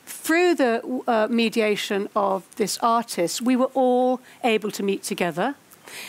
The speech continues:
And five years on, they are our critical friends. And the project that they, uh, i-, did and made us, helped, that we helped them achieve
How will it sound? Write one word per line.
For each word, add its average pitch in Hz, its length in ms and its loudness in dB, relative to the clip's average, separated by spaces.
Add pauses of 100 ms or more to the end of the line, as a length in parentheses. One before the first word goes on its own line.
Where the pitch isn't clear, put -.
(140)
And 220 460 0
five 269 340 0
years 226 180 0
on, 208 220 0
they 208 180 0
are 214 280 0
our 208 140 -4
critical - 560 -2
friends. 180 800 -4 (400)
And 226 300 0
the 220 80 -2
project - 560 -2
that 220 180 -4
they, 208 440 0 (180)
uh, 202 400 0 (100)
i-, 220 180 0 (340)
did 233 300 2 (260)
and 208 200 0
made 214 260 2
us, 196 280 -2 (340)
helped, 247 480 0
that 240 160 0
we 233 160 2
helped 226 360 -2
them 208 140 -2
achieve 202 640 2